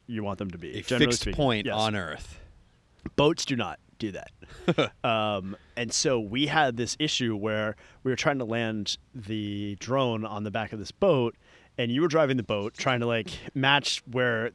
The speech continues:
Speaker 1: the, the, the drone was.
Speaker 2: Right.
Speaker 1: And w-, we were probably, what, three or four feet off, off the boat.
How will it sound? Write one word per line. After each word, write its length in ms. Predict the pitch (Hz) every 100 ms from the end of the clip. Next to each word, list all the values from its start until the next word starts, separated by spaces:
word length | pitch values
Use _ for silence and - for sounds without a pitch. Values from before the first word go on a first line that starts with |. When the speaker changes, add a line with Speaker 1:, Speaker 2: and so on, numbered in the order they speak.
| - -
Speaker 1:
the, 360 | 107 98 101 - _ _
the, 440 | - 101 98 92 90 _ _
the 60 | 104
drone 420 | - 135 165 135
was. 340 | 98 92 92 -
Speaker 2:
Right. 200 | 104 80 - - -
Speaker 1:
And 280 | 127 117 110 _ _ _ _
w-, 220 | - -
we 60 | 143
were 60 | 131
probably, 240 | 131 107
what, 160 | 92 -
three 180 | 107
or 60 | 101
four 220 | - 107
feet 200 | 98 107
off, 300 | 101 98 - -
off 180 | 104 -
the 100 | 95 -
boat. 440 | 135 151 107 107